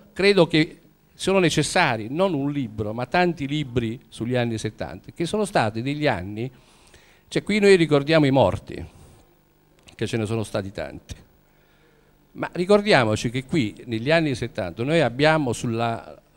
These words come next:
nostra, sulle nostre spalle, io allora ero segretario giovanile, la responsabilità della morte civile di centinaia di migliaia di giovani.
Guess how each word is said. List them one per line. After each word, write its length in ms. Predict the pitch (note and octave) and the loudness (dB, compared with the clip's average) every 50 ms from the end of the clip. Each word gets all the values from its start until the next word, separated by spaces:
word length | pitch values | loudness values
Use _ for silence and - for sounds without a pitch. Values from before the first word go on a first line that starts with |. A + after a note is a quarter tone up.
| - - | -20 -16
nostra, 840 | - B2 D#3 F#3+ F#3+ - - - - - A2 G#2+ G2+ G2 E2+ G2+ G2 - _ _ _ _ _ _ _ _ - _ _ _ | -4 2 2 2 2 2 -4 -6 -6 -4 -2 -2 -2 -4 -8 -12 -16 -18 _ _ _ _ _ _ _ _ -20 _ _ _
sulle 220 | - - G2+ F#2+ | -14 -10 -8 -4
nostre 360 | G#2+ D3+ F#3+ F#3 - - A#2 | 2 4 4 4 4 0 -2
spalle, 760 | G#2 - - - D#3 C3+ G#2+ G2+ G2+ G2 G2+ A#2 C3+ D3 C#3+ - _ _ | -4 -2 2 4 4 4 4 0 -4 -4 -4 -2 -2 -4 -6 -12 _ _
io 160 | D#3 D3 C3+ | 2 4 6
allora 360 | C3+ D3 D3 C#3+ B2+ A2+ A2+ | 8 8 8 8 8 6 4
ero 420 | A#2 B2 B2+ B2 A2+ G#2+ G2+ G2+ G#2 | 2 0 0 0 2 0 0 -2 -2
segretario 460 | - - G#2+ A2 A2 - C3 A#2+ A2 | -4 -6 -4 -4 -4 -2 -2 -2 -2
giovanile, 600 | G#2 G#2 A2+ A#2 B2 B2 A2+ G2 G2 B2 D3+ D#3 - - - _ _ _ _ _ _ _ _ _ | 0 0 0 0 0 0 0 -2 -2 -4 -6 -6 -8 -14 -20 _ _ _ _ _ _ _ _ _
la 220 | _ - D3+ F3+ G3+ | _ 2 4 6 6
responsabilità 1000 | G#3 G3 F3 - - F#3+ F#3+ F3+ - - G3 F#3+ E3+ G3 G3 G3+ G3 - C4 | 6 6 2 2 2 0 0 0 4 4 4 4 4 0 -2 0 2 2 2
della 220 | B3+ G3 E3 D#3 D3+ | 2 4 4 2 6
morte 360 | F3 G#3+ A#3 - - - - | 8 6 6 6 4 2 2
civile 500 | - - - G#3+ G3+ B3 A#3 F#3+ D3+ C#3+ | 2 2 0 2 2 2 0 2 2 2
di 120 | C3 C#3+ | 0 0
centinaia 680 | C#3 - G3+ F#3+ F#3+ F#3+ F#3+ - G#3 G#3 A#3 B3+ B3+ A#3+ | 0 4 4 4 4 2 0 -2 0 2 4 4 4 4
di 80 | G3+ F#3 | 4 2
migliaia 260 | E3 D#3+ E3 G3 G3 | 0 2 2 2 2
di 120 | D3+ C3+ | 2 0
giovani. 440 | B2+ D3 F#3+ F3 C3 F#2+ F2+ E2+ - | 2 2 2 2 2 0 -4 -12 -16